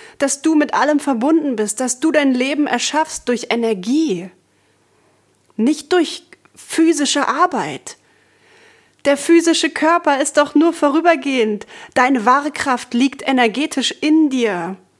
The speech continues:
Sie hat nichts zu tun damit, was du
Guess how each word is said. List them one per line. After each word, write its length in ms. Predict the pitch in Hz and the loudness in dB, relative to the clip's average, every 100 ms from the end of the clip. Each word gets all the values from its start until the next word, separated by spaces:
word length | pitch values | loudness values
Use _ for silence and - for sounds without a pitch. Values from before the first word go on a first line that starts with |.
| _ _ _ _ _ _ _ _ _ _ _ - | _ _ _ _ _ _ _ _ _ _ _ -4
Sie 120 | 285 | -2
hat 120 | 302 | 2
nichts 440 | 285 311 - - | 2 2 -2 -6
zu 160 | - 277 | -4 -2
tun 240 | 302 311 | 0 2
damit, 400 | 294 277 254 208 | 4 2 0 0
was 300 | 220 269 - | 0 0 -2
du 300 | - 269 254 | -4 -4 -4